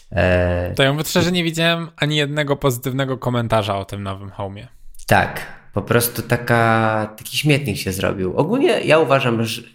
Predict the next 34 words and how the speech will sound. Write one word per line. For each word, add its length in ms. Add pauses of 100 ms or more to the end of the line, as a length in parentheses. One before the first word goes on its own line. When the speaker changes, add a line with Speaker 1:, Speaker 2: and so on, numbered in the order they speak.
Speaker 1:
Home 320
jest 120
bardzo 260
ciężki 360
do 80
zaprojektowania 760
i 120
z 60
reguły 360
ludzie 280
traktują 400
go 100
jako 180
śmietnik, 520 (840)
e, 600
no 100
bo 100
nie 100
wiesz, 140
co 100
tam 160
wrzucić. 680 (260)
E, 200
czy 140
to 80
Amazonowy 600
Home, 360
czy 100
a-, 800
Allegrowy 640
Home, 560
czy 360
eBayowy 520
Home, 360